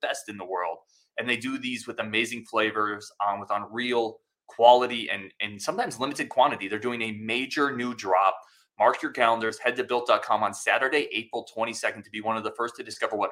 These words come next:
all the hype is about. I can't wait to see what this new flavor is. Make sure you use promo code Locked On fifteen and you'll get fifteen percent off your order.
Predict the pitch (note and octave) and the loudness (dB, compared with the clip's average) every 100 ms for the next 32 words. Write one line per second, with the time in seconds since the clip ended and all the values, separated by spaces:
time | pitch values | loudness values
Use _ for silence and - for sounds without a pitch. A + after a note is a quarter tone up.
0 | - A2+ A#2 - A2 G#2+ G#2 F#2+ F#2 - | 2 2 2 -2 -6 -6 -6 -2 -2 -4
1 | _ _ - B2 - C#3+ C3 A2 A#2+ G#2 | _ _ 4 4 4 -2 -2 -6 -8 -8
2 | - G#2+ G#2 G2+ F#2 D#2+ D#2 - _ _ | -12 -10 -2 -2 -2 -8 -12 -20 _ _
3 | A2 A2 - C3+ B2+ A2 B2+ A#2+ A#2+ G#2+ | -6 -6 -6 -4 -4 -4 0 0 0 -4
4 | G2+ G2+ B2 B2+ A#2 A2+ B2 - B2+ B2+ | 0 0 0 0 0 -2 -6 -4 -8 -6
5 | A2 G2+ G2 - B2 - A#2+ A2 A2+ G#2+ | -8 -8 -10 -8 -8 -8 -12 -10 -4 -4
6 | G#2 E2+ A2+ A#2+ B2 | -2 0 0 0 -4